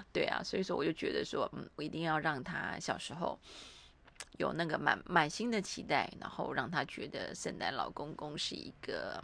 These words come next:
嗯，童话里的故事的，的人，但是又有可能会出现在你家里面。哦，所以我每年到快到十二月，哦，大概十二月中过后，就会把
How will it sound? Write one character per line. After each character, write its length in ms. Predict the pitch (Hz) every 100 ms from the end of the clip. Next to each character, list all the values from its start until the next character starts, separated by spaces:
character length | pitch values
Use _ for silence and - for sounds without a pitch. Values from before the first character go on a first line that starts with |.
| -
嗯， 400 | 131 76 - 247 - - -
童 180 | - 151
话 220 | 156 170
里 120 | 143 -
的 80 |
故 200 | - 160
事 340 | - - - - - -
的， 580 | - - - - 76 - - - - - -
的 140 | 156
人， 180 | 135 - 190
但 160 | - 160
是 140 | 180
又 200 | 170 175
有 140 | 165 160
可 160 | -
能 160 | - -
会 100 | 170
出 200 | - -
现 200 | - 160 - - - -
在 120 | 185
你 120 | 143
家 280 | - - -
里 160 | - -
面。 180 | 104 - - - - -
哦， 260 | 131 - - -
所 140 | -
以 20 | 214
我 60 |
每 220 | 196 175
年 280 | 147 143 170
到 140 | 170 165
快 160 | 156
到 160 | 156 151
十 160 | -
二 240 | - - - - -
月， 100 | 156 -
哦， 120 | - 226
大 140 | 254
概 80 | 254
十 140 | -
二 80 | 196
月 240 | 208 196
中 280 | 175 - 165
过 220 | 160 143
后， 100 | -
就 140 | 139 156
会 80 | 151
把 160 | -